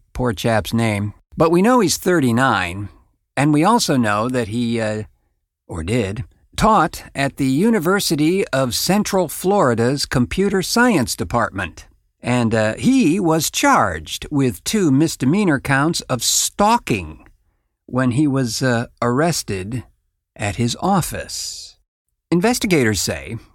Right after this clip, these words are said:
Borgi started stalking a woman after they dated last June,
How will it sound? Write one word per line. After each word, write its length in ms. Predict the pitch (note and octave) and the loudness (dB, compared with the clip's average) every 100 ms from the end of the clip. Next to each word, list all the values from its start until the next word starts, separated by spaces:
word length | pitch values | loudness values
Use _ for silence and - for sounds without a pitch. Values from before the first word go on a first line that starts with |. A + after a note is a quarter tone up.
| _ - - | _ -20 -10
Borgi 440 | B2+ F#3+ A#3+ G3+ | -2 0 2 0
started 560 | F3+ - F3+ D#3 C3+ - | -2 0 0 2 -2 -4
stalking 460 | - F#3+ G3+ E3+ A#2+ | 0 0 2 2 2
a 60 | |
woman 460 | G2+ G2 G2 G2 - - | 2 -2 -2 -4 -6 -2
after 380 | F3 - F#3 C#3 | -2 0 0 2
they 180 | C#3+ | 0
dated 600 | A#2 F#2 C#3 E3 A2 F#2+ | 0 0 2 2 0 -4
last 420 | G#2+ G#2 A2 - - | -2 0 0 -2 -4
June, 560 | B2+ D3+ F2+ C#2+ - | 0 2 0 -8 -16